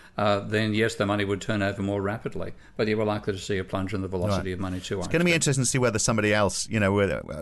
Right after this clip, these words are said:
Speaker 2: well, I mean, I think the U K is the only country that's actually saying, "Hey, uh, we've got a supply-driven, uh, inflation problem. Let's grow our way out of this one."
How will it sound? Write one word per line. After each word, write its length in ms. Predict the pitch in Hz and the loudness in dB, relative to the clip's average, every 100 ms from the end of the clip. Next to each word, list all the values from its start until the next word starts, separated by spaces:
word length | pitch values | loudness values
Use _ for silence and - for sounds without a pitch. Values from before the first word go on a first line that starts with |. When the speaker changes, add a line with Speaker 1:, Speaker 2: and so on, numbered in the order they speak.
| - | -6
Speaker 2:
well, 260 | 123 120 107 | 2 4 4
I 60 | |
mean, 180 | 131 123 | 4 2
I 100 | 117 | 0
think 260 | 117 175 107 | 0 -2 0
the 100 | 127 | 2
U 120 | 113 | 2
K 160 | 113 101 | 2 2
is 80 | |
the 100 | 110 | 4
only 140 | 110 104 | 2 2
country 340 | - 120 110 | 2 2 2
that's 180 | 95 - | 2 2
actually 220 | - - | -2 0
saying, 200 | 107 107 | 2 4
"Hey, 320 | 120 185 143 - - - - | 4 4 2 -2 -12 -10 2
uh, 240 | 117 117 | 4 6
we've 180 | 123 123 | 4 4
got 180 | 131 123 | 4 4
a 200 | 131 117 | 4 4
supply-driven, 1080 | 117 - - 131 135 123 101 131 117 107 104 | 4 0 2 4 4 2 2 0 4 2 2
uh, 220 | 101 104 - | 2 2 2
inflation 500 | 107 127 143 127 98 | 0 2 2 0 2
problem. 420 | 98 85 104 127 | 2 2 2 2
Let's 240 | 143 160 | 0 0
grow 420 | - 120 139 156 92 | -2 2 4 6 4
our 100 | 95 | 4
way 200 | 87 85 | 4 4
out 180 | 87 87 | 4 0
of 120 | 73 | -4
this 200 | 85 - | -4 -4
one." 240 | 76 104 | -4 -4